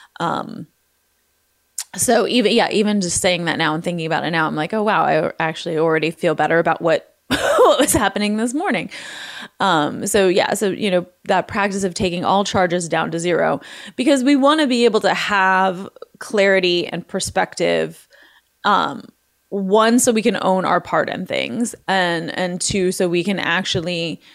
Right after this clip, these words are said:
be empathetic and have compassion and, and have understanding and seek to, to see other points of view and not get caught up in, in just our own story and our own needs.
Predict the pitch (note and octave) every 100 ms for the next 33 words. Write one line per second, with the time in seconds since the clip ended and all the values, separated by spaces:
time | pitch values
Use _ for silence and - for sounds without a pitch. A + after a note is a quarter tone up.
0 | - _ A3+ E4+ C#4+ - E3+ F3+ C#3+ G2+
1 | - F3 F#3 G3+ - - E3+ - - -
2 | - E3+ F3 E3 E3 - A3 D#3 E3 E3
3 | - D3 D3+ C#3+ D#3+ - - A3 - -
4 | - G#3 F3 E3+ D#3+ - - - _ _
5 | - F#3+ F3 - - G3+ F#3 F3+ A#2+ -
6 | - F#3 F3 E3 G3 F3 - F3 F3+ B3
7 | F#3 E3+ D#3 E3+ E3 E3 F3 - _ -
8 | F3 F3+ - - F3 E3 - G#2+ G2 -
9 | - - F3 D3 - F#3 F#3+ D#3+ D#3+ -
10 | - E3 - D#3 C#3+ - D#3+ D3+ D3 D3+
11 | D#3 - D3 C#3+ F#2 - - -